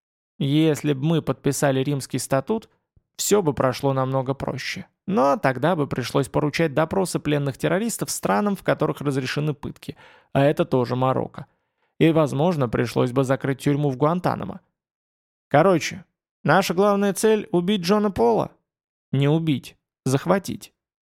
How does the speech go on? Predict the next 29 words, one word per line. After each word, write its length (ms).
Но 160
ни 120
в 60
коем 220
случае 380
не 80
отдавать 420
в 80
Гаагу 560
или 180
правительству 680
Новой 340
Индии. 600
Решение 680
принято. 640
Да 420
уж, 200
тому 320
гражданскому 760
из 100
Национального 680
контртеррористического 1200
центра 360
и 40
правда 360
не 100
стоит 300
такое 300
слышать. 440